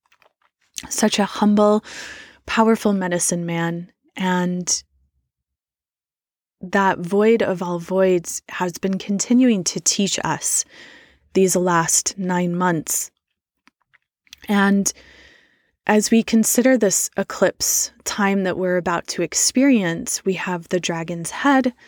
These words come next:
the path of Dharma, which is essentially where we learn to fly by falling. It offers us great spiritual growth and integration. The South Node speaks to where we are closing up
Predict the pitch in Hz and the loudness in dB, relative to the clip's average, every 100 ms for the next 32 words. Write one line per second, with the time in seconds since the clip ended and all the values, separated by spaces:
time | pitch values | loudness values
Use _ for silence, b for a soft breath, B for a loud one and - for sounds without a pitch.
0 | B B B 190 - 190 175 180 175 - | B B B -4 0 0 0 -2 -2 2
1 | 226 226 214 214 214 - 185 - 180 151 | 4 4 4 2 -2 -6 -4 -2 -2 0
2 | - 202 - 196 185 175 175 175 175 175 | 0 0 2 2 4 4 2 2 0 -2
3 | 170 - 165 - 185 196 214 208 165 - | -2 -4 -4 -4 0 4 2 2 -4 -6
4 | - 180 220 247 262 _ B B B B | -4 0 4 4 2 _ B B B B
5 | B B 196 - 190 - 202 190 185 175 | B B 0 0 0 0 0 2 0 -2
6 | - 185 165 - - - - 185 170 - | -2 -2 -2 -4 -10 -6 -2 0 -2 -4
7 | 165 175 180 180 - - 175 170 - 175 | -2 2 4 4 0 -8 -6 -6 -6 0
8 | 180 190 190 180 180 _ _ _ _ _ | 2 2 0 -4 -6 _ _ _ _ _
9 | _ _ _ _ _ _ _ _ - 214 | _ _ _ _ _ _ _ _ -2 0
10 | - - 208 214 208 196 185 175 - - | 2 2 2 2 0 2 2 0 -2 -4
11 | - 190 - - 202 180 180 B B B | -2 -2 -2 -2 2 2 0 B B B
12 | B - 190 196 202 208 202 185 - - | B -6 0 4 4 4 2 2 -2 -2
13 | 185 175 180 170 160 - | 0 2 0 0 -2 -4